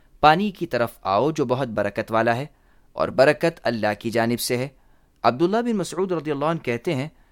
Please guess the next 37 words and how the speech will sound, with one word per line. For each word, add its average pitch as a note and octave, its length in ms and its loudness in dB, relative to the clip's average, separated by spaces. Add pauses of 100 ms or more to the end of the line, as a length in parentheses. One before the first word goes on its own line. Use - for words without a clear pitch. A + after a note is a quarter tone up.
(240)
"میں B2 200 2
نے G#3+ 120 0
دیکھا F3+ 340 -2
کہ G3+ 140 -6
پانی C#3 360 -2
رسول C3 280 -4
اللہ C3+ 300 -2
صلی F#3 240 -4
اللہ C3+ 160 -2
علیہ C3+ 160 -2
وسلم A2+ 360 -4
کی C#3+ 220 -10
انگلیوں D3 360 -2
کے D3 140 -4
درمیان A#2 460 -2
سے B2+ 140 -6
پھوٹ A2+ 320 -6
رہا A2 180 -2
تھا، C#3 220 -6 (580)
اور A#2 120 0
جب C3 220 2
کھانا C#3 360 0
کھایا A#2+ 380 0
جا C3 200 0
رہا C3+ 220 -2
تھا C#3+ 260 -4 (560)
تو B2 220 2
ہم F#3+ 140 2
کھانے D3 380 -2
سے F3 220 -4
سبحان C3 540 0
اللہ A#2 320 0
کے C3 100 -4
کلمات G#2+ 480 -2
سن G#2+ 200 -6
رہے A2+ 220 -2
تھے۔" C3 200 -8